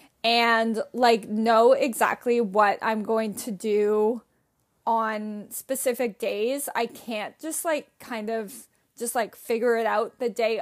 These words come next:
of, and I need to remember that sometimes because I sometimes don't do that, and then I'm all over the place on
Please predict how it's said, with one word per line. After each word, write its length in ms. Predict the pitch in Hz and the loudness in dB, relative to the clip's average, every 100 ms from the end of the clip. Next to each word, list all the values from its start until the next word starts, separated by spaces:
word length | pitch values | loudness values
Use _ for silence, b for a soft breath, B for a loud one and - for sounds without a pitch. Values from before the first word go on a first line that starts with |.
| - | -4
of, 440 | 202 208 262 254 - | -4 -2 -2 -4 -10
and 480 | - 226 220 220 214 - _ _ - | -6 -4 -2 -4 -6 -12 _ _ -4
I 720 | 220 226 226 226 233 226 226 _ _ _ _ _ _ _ _ - | 0 2 2 2 2 0 -2 _ _ _ _ _ _ _ _ -10
need 360 | 226 240 254 | -6 -2 -2
to 120 | - 302 | -2 0
remember 540 | 302 254 214 190 254 | 0 0 -2 -2 2
that 240 | 269 269 | 4 2
sometimes 760 | - 285 285 - 277 294 311 - | 0 -4 -4 -6 -4 -4 -8 -12
because 920 | 254 226 - 240 226 233 226 208 - B B B B _ - | -12 -12 -4 -2 -2 -2 -2 -6 -14 B B B B _ 0
I 720 | 240 233 240 226 233 226 220 | 4 6 6 6 4 4 2
sometimes 640 | - - 233 254 262 214 | 0 0 0 0 -2 -2
don't 300 | 240 226 190 | 0 -2 -2
do 120 | - 269 | -6 2
that, 340 | 269 285 285 | 4 4 2
and 160 | 240 226 | -2 -4
then 140 | 226 | -2
I'm 160 | 233 220 | -2 -4
all 300 | - 214 202 - | 0 4 4 2
over 220 | 226 202 | -2 -2
the 100 | 214 | -4
place 680 | - 220 202 214 - - - _ _ _ _ _ - | -4 -4 -2 -2 -4 -6 -10 _ _ _ _ _ -4
on 540 | 220 208 202 202 196 | 0 0 -2 -6 -12